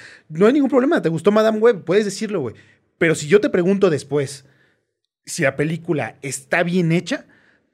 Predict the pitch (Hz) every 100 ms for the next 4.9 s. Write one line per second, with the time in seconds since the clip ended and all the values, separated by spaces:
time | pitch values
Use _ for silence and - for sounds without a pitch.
0 | _ - 269 302 311 233 202 170 233 262
1 | 220 214 202 220 233 - 170 175 190 196
2 | 196 151 127 131 - 277 - - 160 151
3 | 127 123 - 127 160 160 120 151 185 220
4 | - - 262 - 190 196 - 127